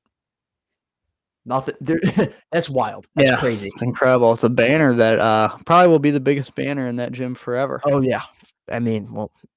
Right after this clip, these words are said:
Speaker 2: You
Speaker 1: i-,
Speaker 2: should
Speaker 1: if they
Speaker 2: see their
Speaker 1: keep winning,
Speaker 2: banners in
Speaker 1: then
Speaker 2: that gym too. It's weird. It's just like N I T, N I T appearance, N C A A appearance, like, a long time ago. I think it was, like, two thousand eleven,
Speaker 1: Oh, yeah.
Speaker 2: actually.
Speaker 1: I mean, whatever, wherever they lose,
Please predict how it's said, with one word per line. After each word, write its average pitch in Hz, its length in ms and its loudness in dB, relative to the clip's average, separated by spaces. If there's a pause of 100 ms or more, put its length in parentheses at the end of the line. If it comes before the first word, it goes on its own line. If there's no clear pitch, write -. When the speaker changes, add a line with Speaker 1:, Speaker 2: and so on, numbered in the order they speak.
(360)
Speaker 2:
You 135 140 -8
Speaker 1:
i-, - 20 -6
Speaker 2:
should 127 220 -8
Speaker 1:
if 101 80 -14
they 123 80 0
Speaker 2:
see 131 60 -2
their 170 140 2
Speaker 1:
keep 120 40 -8
winning, 156 200 4
Speaker 2:
banners 123 300 0
in 107 80 -4
Speaker 1:
then 107 80 -8
Speaker 2:
that 101 80 -12 (120)
gym 107 120 -14
too. 107 260 -10
It's - 260 -16
weird. 110 580 -10
It's 104 100 -14
just - 240 -16
like 101 180 -12 (160)
N 113 160 -12
I 110 160 -10
T, 101 440 -16 (360)
N 131 140 -6
I 120 160 -8
T 123 260 -10
appearance, 113 680 -8
N 135 160 -10
C 131 240 -6
A 123 320 -2
A - 0 -
appearance, 120 540 -10
like, 104 160 -14
a 113 40 -10
long 113 360 -12
time 120 260 -12
ago. 107 260 -14
I 107 80 -12
think 151 220 -12
it - 20 -8
was, 127 100 -10
like, 104 160 -14
two - 120 -20
thousand - 380 -20
eleven, - 260 -20 (140)
Speaker 1:
Oh, 180 120 -6
yeah. 104 100 -4
Speaker 2:
actually. - 100 -8
Speaker 1:
I 139 40 -4
mean, 147 160 -2
whatever, 147 440 0
wherever 143 360 0
they 127 140 0
lose, 113 480 -2